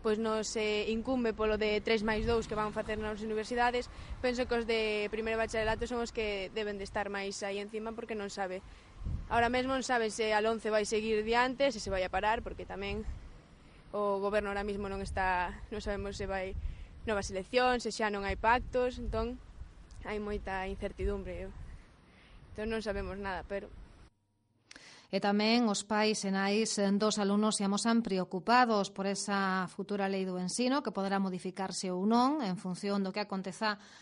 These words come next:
Speaker 2: co futuro goberno a nivel estatal. En todo caso, Marina, que ten un fillo en cuarto da eso, entende que o estudantado ten que mobilizarse e implicarse polo seu futuro.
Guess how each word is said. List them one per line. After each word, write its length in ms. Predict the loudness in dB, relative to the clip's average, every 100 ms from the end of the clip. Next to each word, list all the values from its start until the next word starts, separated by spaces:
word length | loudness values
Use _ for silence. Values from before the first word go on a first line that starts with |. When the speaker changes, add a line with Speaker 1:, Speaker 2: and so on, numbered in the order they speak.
| -20
Speaker 2:
co 240 | -6 -6 -4
futuro 480 | -4 0 4 4 4
goberno 480 | 4 4 4 4 2 -2 -14 -2
a 80 | 2
nivel 320 | 4 4 2
estatal. 480 | 0 -2 4 6 6
En 80 | 4
todo 160 | 2 2
caso, 240 | 2 4
Marina, 400 | 4 4 4 4
que 80 | 2
ten 160 | 0
un 160 | 0 2
fillo 400 | 0 0 0 0
en 160 | -4 -2
cuarto 320 | -2 -2 0
da 80 | 0
eso, 400 | 0 2 2 0 -8 -4
entende 560 | 0 2 4 4 4 0
que 80 |
o 80 | -4
estudantado 640 | -2 0 0 2 2 2 2
ten 240 | 2 4
que 80 | 4
mobilizarse 800 | 2 2 0 0 0 0 0 0
e 160 | 0
implicarse 560 | 0 0 -2 0 -2 -4
polo 240 | -8 -6
seu 80 | -6
futuro. 400 | -8 -10 -14 -16